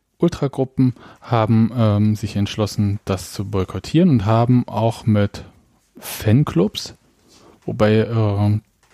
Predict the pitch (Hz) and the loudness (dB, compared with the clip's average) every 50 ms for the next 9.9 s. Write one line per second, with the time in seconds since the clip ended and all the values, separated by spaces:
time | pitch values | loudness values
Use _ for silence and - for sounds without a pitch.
0 | _ - - 123 - - 113 95 113 117 - - 120 110 101 - - 101 95 98 | _ -14 -12 -8 -2 -2 -2 0 0 -2 0 0 0 0 0 0 0 0 0 0
1 | - - 110 - 117 104 - 101 110 120 - 113 98 98 95 95 - - - - | 0 -2 -2 0 0 0 2 2 0 0 0 0 0 0 -2 -2 -4 -8 -14 -16
2 | - - - - - - - - - 104 - - 101 - - - - 101 95 98 | -18 -20 -20 -20 -20 -20 -10 -4 -4 -2 -2 -2 -6 -8 -6 -4 -2 0 0 0
3 | 98 - - 101 - - 127 120 117 117 - - 123 - - 107 - - - - | -2 -2 -4 -4 -2 -2 -2 -2 -2 -4 -6 -10 -12 -10 -10 -12 -12 -12 -6 -2
4 | - 123 131 - - - - - - - - - - - _ _ - 120 113 110 | 0 -2 -2 -2 -8 -20 -20 -18 -18 -18 -20 -20 -20 -20 _ _ 2 2 4 4
5 | 113 113 - - - - - - _ - 101 - - 139 160 - - - - 120 | 2 0 -4 -12 -20 -20 -20 -10 _ -4 -4 -4 -6 -18 -18 -18 -10 -4 0 2
6 | 120 120 120 113 - - - 107 113 113 110 110 - - - - - 113 104 98 | 2 2 2 0 -2 -4 -6 -2 0 0 0 0 -2 -8 -14 -6 -4 -2 0 2
7 | 101 120 131 135 120 113 113 - 104 101 104 104 98 110 120 - 123 - - 123 | 2 2 4 4 2 2 0 -2 -2 0 0 0 0 -2 -4 -6 -6 -2 0 -2
8 | 127 - - 127 123 123 113 101 - - - 101 - - - 113 104 113 - - | 0 0 0 -2 -2 0 -2 -4 -6 -6 -8 -8 -10 -6 -4 -2 -2 -2 -2 -6
9 | 107 - - - 220 131 107 - 101 - - - 120 123 - 139 135 | -10 -10 -10 -10 -8 -8 -6 -6 -6 -6 -4 -4 -4 -2 -2 -2 -4